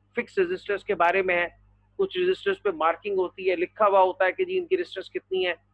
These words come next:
ये फिक्स register कहलाते हैं। कुछ के ऊपर strips, ये जैसा आप देख रहे हैं ये bands बने होते हैं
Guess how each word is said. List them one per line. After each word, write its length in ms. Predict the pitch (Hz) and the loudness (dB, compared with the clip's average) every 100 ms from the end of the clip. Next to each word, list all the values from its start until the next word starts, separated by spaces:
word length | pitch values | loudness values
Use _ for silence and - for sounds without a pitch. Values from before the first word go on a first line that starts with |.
| _ _ _ | _ _ _
ये 320 | 160 180 190 185 | 2 4 6 2
फिक्स 280 | 196 190 | -4 -4
register 240 | 196 - 196 | -6 -4 -2
कहलाते 380 | 190 180 170 185 | 2 2 0 -4
हैं। 80 | |
कुछ 180 | 180 196 | -6 -6
के 100 | - | -4
ऊपर 180 | 196 196 | -2 -4
strips, 460 | - - 240 - - | -6 -6 -6 -6 -2
ये 120 | 180 | 0
जैसा 220 | 180 175 | 0 0
आप 100 | 180 | 0
देख 240 | 165 180 185 | 0 -4 -2
रहे 120 | 185 | -4
हैं 60 | |
ये 180 | 175 175 | -2 -4
bands 440 | - 147 170 190 - | -4 0 2 2 -2
बने 140 | 185 | -2
होते 260 | 185 170 | 0 -2
हैं 80 | 175 | -4